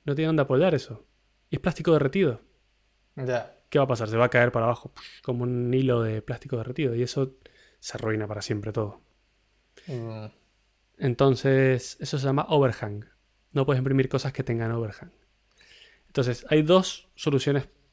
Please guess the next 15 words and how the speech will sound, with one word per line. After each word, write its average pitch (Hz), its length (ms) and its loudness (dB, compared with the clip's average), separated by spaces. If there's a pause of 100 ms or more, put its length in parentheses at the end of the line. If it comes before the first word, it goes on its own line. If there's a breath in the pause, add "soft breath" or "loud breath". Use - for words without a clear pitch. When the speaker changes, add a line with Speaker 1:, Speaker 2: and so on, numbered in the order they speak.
Speaker 1:
para 117 220 4
esto. - 320 -10 (500)
La 127 140 -4
primera 143 440 4
es - 300 -2
fácil. - 640 -10
Imprimes 123 340 -2
la 123 100 2
T 165 120 2
al 190 80 2
revés. 151 360 -2 (1040)
Speaker 2:
Es 180 160 -8
Speaker 1:
¿No? 175 60 -2
Speaker 2:
que 147 60 0
bueno. 135 340 -2